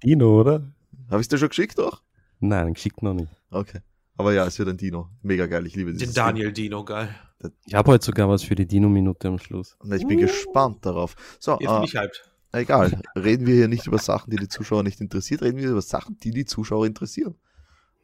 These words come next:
Speaker 2: Äh, ich, wenn ich nur wüsste, was. <laughs>
Speaker 1: Neues Thema.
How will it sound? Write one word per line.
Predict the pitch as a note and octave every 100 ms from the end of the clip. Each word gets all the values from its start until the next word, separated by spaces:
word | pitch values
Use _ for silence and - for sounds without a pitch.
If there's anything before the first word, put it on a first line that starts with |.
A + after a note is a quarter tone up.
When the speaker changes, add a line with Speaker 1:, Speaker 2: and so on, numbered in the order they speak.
| -
Speaker 2:
Äh, | F2+ F#2+
ich, | F2+ - -
wenn | F#2+
ich | F2+
nur | F#2
wüsste, | G#2 -
was. | F#2 - - - A4+ - G#4
<laughs> | - D4 - _
Speaker 1:
Neues | - G#2+ G#2+
Thema. | - G#2+ A2 G2+